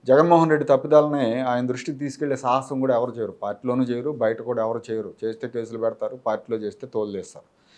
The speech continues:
ఒకవేళ ఎవరైనా సాహసం చెప్పినా కూడా ఆయన తన నిర్ణయాలు మార్చుకోరు. ఒకవేళ ఎవరైనా సాహసం చెప్పినా కూడా జగన్మోహన్ రెడ్డి తన నిర్ణయాన్ని మార్చుకోడు. అందుకే ఆయన పదకొండుకు పరిమితం అయ్యాడు. కానీ ఇక్కడ చంద్రబాబు నాయుడు గారు అయితే అలా కాదు.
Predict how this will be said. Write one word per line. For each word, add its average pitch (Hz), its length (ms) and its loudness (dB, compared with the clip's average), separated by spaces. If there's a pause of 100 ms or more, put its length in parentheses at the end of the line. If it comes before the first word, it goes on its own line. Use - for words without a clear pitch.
(400)
ఒకవేళ 160 320 12
ఎవరైనా 156 260 10
సాహసం 147 480 4 (100)
చెప్పినా 139 260 2
కూడా 143 300 6 (300)
ఆయన 123 160 0
తన 120 180 0
నిర్ణయాలు 127 360 0
మార్చుకోరు. 110 540 -4 (260)
ఒకవేళ 165 320 12
ఎవరైనా 156 500 10 (360)
సాహసం 156 480 4 (140)
చెప్పినా 147 260 2
కూడా 143 460 4
జగన్మోహన్ 135 480 4
రెడ్డి 135 160 -2
తన 131 120 -4
నిర్ణయాన్ని 120 440 -2
మార్చుకోడు. 107 440 -6 (420)
అందుకే 151 240 6
ఆయన 151 120 10
పదకొండుకు 131 460 4
పరిమితం 120 320 2
అయ్యాడు. 82 280 -12 (580)
కానీ 151 160 6
ఇక్కడ 135 160 2
చంద్రబాబు 156 420 8
నాయుడు 143 200 4
గారు 135 140 6
అయితే 127 180 4
అలా 117 120 4
కాదు. 98 300 -4